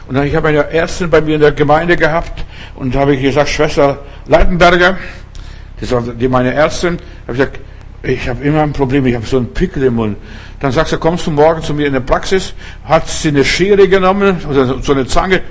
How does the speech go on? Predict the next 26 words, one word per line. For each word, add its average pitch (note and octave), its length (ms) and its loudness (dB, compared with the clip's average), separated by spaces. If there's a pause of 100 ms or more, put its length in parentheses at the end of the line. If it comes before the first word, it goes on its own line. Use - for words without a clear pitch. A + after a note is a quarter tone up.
zack, - 360 0 (360)
und A2+ 200 0
das G#2 120 -2
Ding A2 180 -4
war A2 140 2
weg. E3+ 140 -2 (1040)
Und B2 380 0
ich D3 220 6
habe C#3 80 0
fast - 280 -2
über G#3 440 4
ein E3 240 4
Jahr F3+ 240 2
gebetet, D#3 500 4
"Lieber F3 340 4
Gott, D#3+ 280 0
nimm E3 100 -2
den D3+ 220 -2
Pickel - 280 0
weg." A2 120 4 (1000)
Und C3+ 140 0
Geschwister, E3+ 320 4
es C#3 100 2
ist C#3+ 120 2
so E3 160 2
wichtig, E3+ 340 4